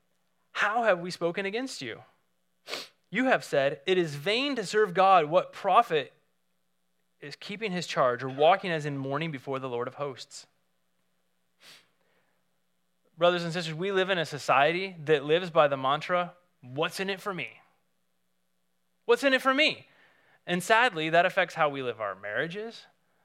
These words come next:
That might affect how we do our jobs. That has infiltrated every aspect of our thinking. And being honest, it does for us as believers too. So God begins this whole accusation by saying,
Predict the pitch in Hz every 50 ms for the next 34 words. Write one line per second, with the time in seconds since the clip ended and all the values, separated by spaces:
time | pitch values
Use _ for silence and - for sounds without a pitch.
0 | _ _ _ 147 147 131 127 135 143 156 151 139 - 165 156 156 - - - 160
1 | 151 147 143 131 120 _ _ _ _ - 156 147 139 117 110 110 107 120 120 101
2 | 110 123 151 208 240 254 247 - - _ - - - _ _ _ - 165 180 190
3 | 185 165 151 202 214 226 - 226 202 160 175 185 170 165 143 - 151 170 202 220
4 | 220 220 226 220 185 160 165 185 190 - 190 180 160 165 151 151 147 143 - -
5 | 196 196 - 127 120 123 135 147 151 208 220 226 208 170 156 175 208 214 135 120
6 | 123 135 - - - - _ _ _ _ _ _ _ _ _ _ _ _ _ _
7 | _ _ _ _ _ - 151 170 175 - - 151 151 151 - 127 117 110 110 110
8 | 127 139 120 104 85 - - - - - _ - _ _ _ _ _ _ _ _
9 | _ _ _ _ _ _ _ _ _ _ _ _ _ _ _ _ _ _ _ _
10 | _ _ _ _ _ _ _ - 208 190 175 156 156 165 185 190 240 240 202 196
11 | 165 165 202 240 262 240 185 156 156 151 147 - - 170 165 160 156 147 - -
12 | 156 156 151 175 160 139 143 135 135 131 - 170 165 165 156 147 143 135 - -
13 | 165 156 151 147 143 139 135